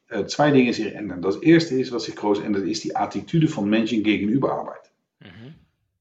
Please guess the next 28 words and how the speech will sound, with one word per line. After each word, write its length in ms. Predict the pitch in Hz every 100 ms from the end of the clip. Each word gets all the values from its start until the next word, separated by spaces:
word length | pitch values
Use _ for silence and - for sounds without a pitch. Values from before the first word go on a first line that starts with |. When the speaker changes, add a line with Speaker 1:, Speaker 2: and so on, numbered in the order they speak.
| _ _
Speaker 1:
Wo 260 | - 113 110
früher 360 | - 175 190
Arbeit 320 | - - 123
natuurlijk 360 | 113 101 110 110
alles 240 | 143 151
was 220 | 113 113 101
ganz 240 | 107 98
wichtig, 440 | 117 117 110 104
man 240 | 107 107 104
bewerkt 380 | 98 110 120 -
zich 220 | 117 107
en 220 | 110 104
man 180 | 101 98
bittet 280 | 107 104 95
bis 180 | 104
zum 160 | - 110
der 120 | 95
Himmel, 240 | 92 117 104
dat 160 | 95
hij 100 | 85
aangenomen 480 | 113 139 113 85 82
werd 220 | 82 80
bij 160 | 85 73
een 100 | -
groot 280 | 82 82 -
ondernemen 480 | 82 87 90 87
die, 380 | 82 85 85 80
die, 180 | 82 87